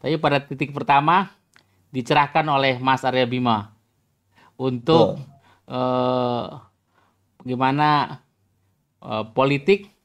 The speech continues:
Speaker 1: dan kemudian masuk ke politik itu adalah sebuah, eh, pilihan dan memang bisa diskusi dan, eh,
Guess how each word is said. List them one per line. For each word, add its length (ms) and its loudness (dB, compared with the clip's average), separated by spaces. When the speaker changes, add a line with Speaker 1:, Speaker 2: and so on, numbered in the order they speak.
Speaker 1:
dan 160 -4
kemudian 240 2
masuk 280 0
ke 40 -8
politik 400 0
itu 240 -6
adalah 160 0
sebuah, 340 0
eh, 280 -2
pilihan 400 0
dan 160 -4
memang 320 -4
bisa 400 0
diskusi 720 -4
dan, 240 4
eh, 400 -4